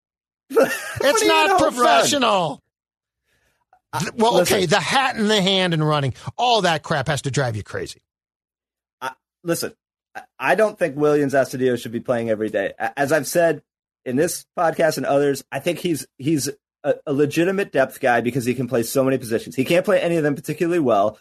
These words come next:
Speaker 1: but there is value in having a
Speaker 2: Sure.
Speaker 1: guy that can play, like, seven different positions.
Speaker 2: With you.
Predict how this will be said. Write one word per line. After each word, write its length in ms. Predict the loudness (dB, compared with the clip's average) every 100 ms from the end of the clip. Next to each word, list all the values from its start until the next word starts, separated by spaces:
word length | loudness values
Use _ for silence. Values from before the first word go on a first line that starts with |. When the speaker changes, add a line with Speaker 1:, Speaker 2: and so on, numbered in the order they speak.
| _
Speaker 1:
but 80 | -2
there 140 | -2
is 260 | 2 0 2
value 400 | 4 4 4 2
in 60 |
having 280 | 2 2 2
a 40 | 0
Speaker 2:
Sure. 100 | 2
Speaker 1:
guy 180 | 2
that 160 | 2 0
can 120 | -4 -4
play, 100 | -2
like, 160 | -2
seven 260 | 0 0 0
different 280 | -2 -4 -6
positions. 400 | -6 -6 -4 -2
Speaker 2:
With 220 | -2 -2
you. 120 | -6